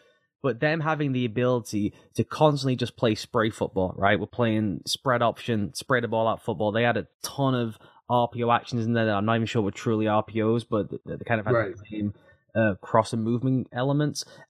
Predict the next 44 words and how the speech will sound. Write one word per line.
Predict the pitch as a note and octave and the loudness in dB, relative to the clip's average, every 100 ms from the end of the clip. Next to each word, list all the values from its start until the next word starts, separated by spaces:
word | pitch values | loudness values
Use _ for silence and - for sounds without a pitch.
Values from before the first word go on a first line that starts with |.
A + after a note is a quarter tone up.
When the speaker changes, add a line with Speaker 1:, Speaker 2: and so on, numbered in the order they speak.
| C3+ | -4
Speaker 1:
and | C3+ | 0
then | C3+ C#3 C3 | 2 2 2
they | C3 | 0
get | A#2 C3 - | 0 -2 -2
heavy | - D3+ C3+ A2+ | -2 0 2 0
to | G#2+ | -6
take | A2 G#2+ E2 | -2 -2 0
shots, | - F#2+ - | 2 2 2
right? | G#2+ G2+ | 2 2
'Cause | - G2+ | 0 -2
they | A#2+ B2+ | 0 0
know | A2+ A2 G#2 - - | 2 0 -2 -6 -4
people | A#2+ G#2+ | -2 2
are | A2 | 0
counting | - A2+ G#2+ | 2 0 0
as | G#2+ | -2
Davante | A2 G#2 G#2 G2 | 2 2 2 0
for | - | -4
two, | - F#3 F3+ | -2 2 2
so | D3+ | 2
you | A#2 | 0
get | A2 | 0
the | G#2 | 0
big | D3+ D3 | -2 0
bodies | B2+ B2 A#2 | 0 0 0
on | G#2+ | -2
the | A2 | -4
field. | - A#2 A2+ G#2+ | -2 0 0 0
They've | G#2 | 0
gotta | G#2 | -2
change | G#2 C3 A#2 A2+ G#2 - - - | 0 0 2 2 -2 -10 -20 -14
the | - | -4
formation | A#2 A2+ G#2+ - | 0 2 0 0
themselves | G#2 - G#2 G#2 | -2 0 0 2
on | G#2 | 0
defense, | G2+ G2+ G#2+ F2+ | -2 0 0 0
and | G#2 | 0
now | G2+ | 2
we | G2+ | 0
can | G2 | -2
take | - | 0
our | F#2+ | 0
shot | F2 - C3+ | 2 2 2
plays. | - A2 G#2 | 2 0 0